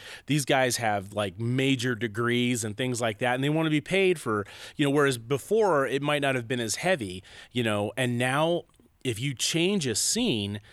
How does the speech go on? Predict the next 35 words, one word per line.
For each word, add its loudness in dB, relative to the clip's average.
in -2
C 0
G, 0
it 0
takes 0
all -2
kinds -4
of -4
reprogramming 0
to -2
get -2
that -2
done. 0
Whereas 2
for -2
us, 0
you -6
just -4
take -6
the -4
actor -4
and -4
move 0
them -4
a -4
little -4
differently. -8
So -2
it's, -4
like, -2
almost -6
on -2
the -6
spot. -2
Um, 0